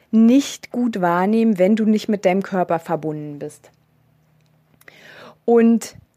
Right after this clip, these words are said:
ja, natürlich gibt es die Momente, in denen man sich hinsetzen kann und mal eine Runde atmen kann. Ihr wisst ja, ich bin ein Freund vom Atmen.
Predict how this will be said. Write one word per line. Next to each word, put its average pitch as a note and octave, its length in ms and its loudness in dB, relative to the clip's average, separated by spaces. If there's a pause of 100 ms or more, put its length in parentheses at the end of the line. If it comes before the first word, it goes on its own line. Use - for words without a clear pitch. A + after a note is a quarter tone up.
(160)
ja, F3 360 0
natürlich C4+ 560 0
gibt - 220 -6
es G3 120 -10
die G3+ 100 -8
Momente, A3 840 -2
in G3+ 160 -2
denen G#3 420 2
man F#3+ 240 0
sich F3+ 160 -8
hinsetzen B3+ 600 0
kann A3 580 -4 (140)
und A3 340 2
mal F#3+ 100 -2
eine G3 140 2
Runde F#3+ 340 0
atmen D3 460 -2
kann. - 380 -14
Ihr D#3 160 -8
wisst A#3+ 220 -4
ja, C4 140 4
ich B3 120 -4
bin F3 160 -6
ein D#3 180 -8
Freund F#3+ 320 -2
vom G3 220 -2
Atmen. D#3 520 -6